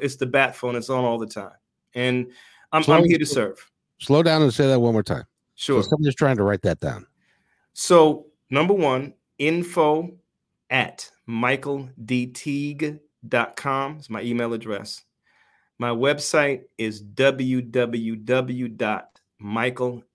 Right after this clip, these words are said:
Speaker 1: d teague dot com. My phone number, which is the easiest way to reach me, text or call, is nine zero eight, six four four, four one two two. I'm here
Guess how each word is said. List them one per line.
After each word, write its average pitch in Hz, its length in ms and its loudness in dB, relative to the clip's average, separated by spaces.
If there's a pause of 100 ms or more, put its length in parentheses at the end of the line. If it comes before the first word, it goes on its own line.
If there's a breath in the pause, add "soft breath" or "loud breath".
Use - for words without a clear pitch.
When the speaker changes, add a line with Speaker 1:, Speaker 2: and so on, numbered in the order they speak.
Speaker 1:
d 131 220 -2
teague 151 600 -4 (220)
dot 117 280 -4
com. 139 420 -6 (800)
My 117 180 -6
phone 147 400 0
number, 151 340 2
which 131 280 -2
is 123 160 -2
the 117 260 -6
easiest 165 460 -2
way 143 160 0
to 135 100 -4
reach 127 260 -2
me, 120 120 -6
text 120 360 -8
or 147 40 -10
call, 120 500 -4
is 104 220 -10
nine 127 420 -2
zero 147 320 -4
eight, 127 320 -4
six - 360 -8
four 120 260 -2
four, 113 440 -6
four 110 380 -6
one 104 400 -8
two 98 220 -16
two. 95 220 -18 (800)
I'm 110 200 -6
here 127 680 -2